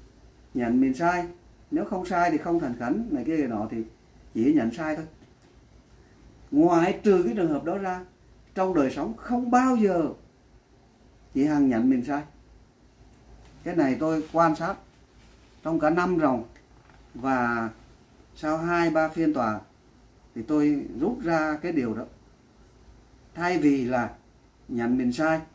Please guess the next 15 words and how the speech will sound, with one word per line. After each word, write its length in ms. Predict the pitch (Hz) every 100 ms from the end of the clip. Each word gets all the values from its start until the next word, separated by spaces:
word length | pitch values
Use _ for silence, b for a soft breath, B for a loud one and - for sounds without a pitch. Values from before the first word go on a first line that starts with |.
| _ _ - _ _ _ _ _ -
và 320 | 127 135 131
để 160 | 117 131
nói 260 | 156 220
lại, 280 | 196 117 120 - - _ -
à, 180 | 123 120
nói 200 | 151 214
lúc 180 | 240
đầu 240 | 175 151 143
tôi 180 | 190 175
cũng 160 | 151 156
có 140 | 214
ý 120 | 233
định, 280 | 175 160 - - _ _ _ _ -
thấy 80 | -
không, 200 | 165